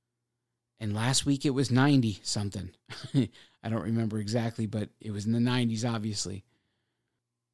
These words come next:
E-, even then, it seemed like a little far, far away being in the nineties. But now it just seems,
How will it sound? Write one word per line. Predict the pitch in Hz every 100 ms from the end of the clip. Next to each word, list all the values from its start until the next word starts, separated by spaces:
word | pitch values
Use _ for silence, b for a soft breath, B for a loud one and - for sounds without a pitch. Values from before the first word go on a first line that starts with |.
| _ _ _ _
E-, | 110 120
even | 127 127 127
then, | 139 139
it | 110
seemed | - 117 113
like | 107 -
a |
little | 113 120
far, | 107 110 110 127 117
far | - 104 113
away | 113 131 117 95 67 - 110
being | 107 104
in | 104
the | 104
nineties. | 110 117 107 95 92 - _ _ _ _ _ _ _ -
But | 110 95 _ _ _ _ _ _ 101
now | 101 123 101
it | 92
just | 98 -
seems, | 110 98 92 -